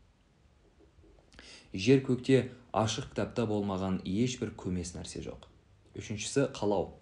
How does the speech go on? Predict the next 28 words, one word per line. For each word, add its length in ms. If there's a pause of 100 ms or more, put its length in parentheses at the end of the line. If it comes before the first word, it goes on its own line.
(400)
Аллах 320
Тағаланың 480
қалаған 400
нәрсесі 400
ғана 160
болатындығына, 640 (420)
ал 180
ол 220
қаламаған 560
нәрсе 460 (240)
ешқашан 580
болмайтындығына 720 (100)
иман 240
келтіру. 380 (640)
Адамның 480
өз 240
қалауы 320
бар, 220 (380)
алайда 400
ол 280
Аллах 400
Тағаланың 480
қалауына 480
бағынады. 400 (540)
Аллах 280
Тағала 320
былай 240
деген: 300